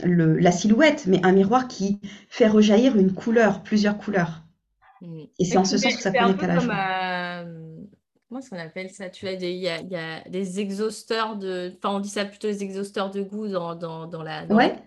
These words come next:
Speaker 2: cuisine, mais il y a un peu ce truc, ou révélateur, ouais, c'est vraiment le
Speaker 1: Révélateur, ouais.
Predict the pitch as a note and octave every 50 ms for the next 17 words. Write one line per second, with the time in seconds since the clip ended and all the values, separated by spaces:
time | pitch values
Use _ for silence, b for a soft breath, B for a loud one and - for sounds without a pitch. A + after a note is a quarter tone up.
0 | _ _ - C#4 D#4 D#4 C#4+ G#3+ G3 F#3+ G3 F3+ G#3 G#3 A3+ A3 - G#3+ G3+ -
1 | - - C#4 B3+ G#3 B3+ C4+ B3 C4+ B3+ B3 B3+ B3 B3+ D4+ D4 C4+ A#3+ A#3+ B3+
2 | - - F3+ F3+ G3+ - G#3+ A3+ A#3 A#3 C4+ C4 A#3+ B3 B3 A3+ G3 G3+ G3+ G3